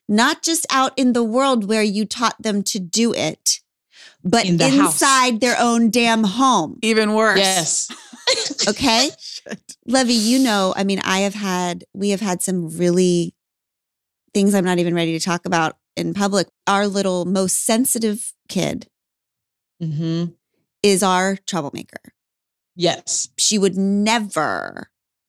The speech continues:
Speaker 1: break a rule out in the world, but
Speaker 2: Yeah.
Speaker 1: she calls out things in our f-, patterns in our family that we long ago, Lovey, made an unwritten pact to not speak of. <laughs>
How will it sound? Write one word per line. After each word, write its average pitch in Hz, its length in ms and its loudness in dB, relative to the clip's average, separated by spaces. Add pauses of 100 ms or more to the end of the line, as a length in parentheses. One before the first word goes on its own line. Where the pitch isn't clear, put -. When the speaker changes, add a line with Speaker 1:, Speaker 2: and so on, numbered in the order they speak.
(420)
Speaker 1:
break 170 240 0
a 165 60 -4
rule 156 520 -2 (420)
out 160 220 -4
in 151 40 -4
the 143 80 -2
world, 60 360 -10 (640)
but 190 180 0
Speaker 2:
Yeah. 160 100 2
Speaker 1:
she 214 340 0
calls 196 480 -4
out 180 400 -2
things 190 400 -2
in 185 100 -2
our 165 320 -2
f-, - 280 -16
patterns 196 500 0
in 185 80 -2
our 160 120 -2
family 170 580 -2 (640)
that 196 200 2
we 262 540 2
long 240 360 2
ago, 285 360 2
Lovey, 214 540 0 (320)
made 233 340 2
an 226 180 2
unwritten 269 600 2
pact - 480 -2
to - 160 2
not 247 380 2
speak 339 400 0
of. 285 140 2
<laughs> - 1120 -2